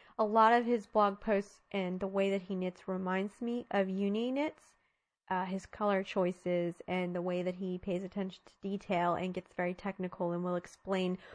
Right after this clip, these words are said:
why or how he did something and why it was really cool and, and different. And his latest posting is no exception. It's called the Seamless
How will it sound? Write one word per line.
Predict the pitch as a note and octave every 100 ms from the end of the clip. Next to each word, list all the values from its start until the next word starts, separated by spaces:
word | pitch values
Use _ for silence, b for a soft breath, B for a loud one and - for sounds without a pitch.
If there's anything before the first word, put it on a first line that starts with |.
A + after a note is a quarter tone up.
| B B
why | - G#3 G#3
or | G3
how | G3 G3+
he | F#3+ F#3+
did | G3 F#3
something | - F#3 F#3+ F3+ F3
and | F3
why | F3+ F3+
it | F3+
was | - F#3
really | F3+ F3+ F#3
cool | - F#3+ F3+
and, | F3 F3 _
and | F#3+ F3+
different. | F#3 - E3+ D#3+ b b b -
And | G3
his | G#3+ A3
latest | G3+ G3 G3+ A#3+ B3 B3 - -
posting | A3+ G#3+ - G#3 F#3 F#3 _ _ _ -
is | G#3+ G3
no | G#3 G#3 G#3 G3
exception. | F#3 - F3+ - - E3+ F3 - b b b
It's | G#3+ -
called | - A3 G#3
the |
Seamless | G3+ - A3 A3 A3 A3 -